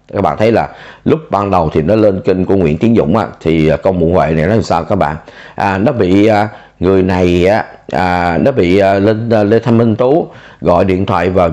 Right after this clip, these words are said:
chửi rủa, chửi là con đờ, và thậm chí là kéo đến nhà, người nhà nó ở Việt Nam,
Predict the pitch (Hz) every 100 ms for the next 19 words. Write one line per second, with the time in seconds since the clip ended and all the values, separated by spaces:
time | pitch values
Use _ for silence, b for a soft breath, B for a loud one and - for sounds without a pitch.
0 | - 85 107 139 87 82 127 139 85 104
1 | 82 - 110 107 92 85 80 82 82 92
2 | 117 135 165 B B B - 90 87 85
3 | 82 80 - - 117 147 143 160 92 87
4 | 85 78 87 87 95 85 113 110 92 87
5 | 104 104